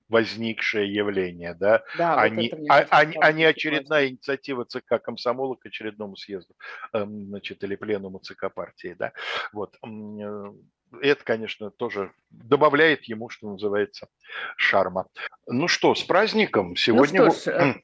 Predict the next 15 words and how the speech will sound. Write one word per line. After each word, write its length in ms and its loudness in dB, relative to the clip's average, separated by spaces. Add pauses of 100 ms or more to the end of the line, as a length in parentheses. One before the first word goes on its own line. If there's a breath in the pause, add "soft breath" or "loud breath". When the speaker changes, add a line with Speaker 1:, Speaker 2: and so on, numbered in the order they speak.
(140)
Speaker 1:
<clears throat> 220 -20
в 80 -2
общем-то, 420 4
праздник, 500 4
да, 220 4
сегодня, 520 -6
Speaker 2:
Ну, 100 -6
это, 260 4
Speaker 1:
может 20 6
Speaker 2:
наверное, 460 6
немцев 480 2
надо. 340 2 (500)
Не, 280 -4
хотя, 580 4
да, 340 4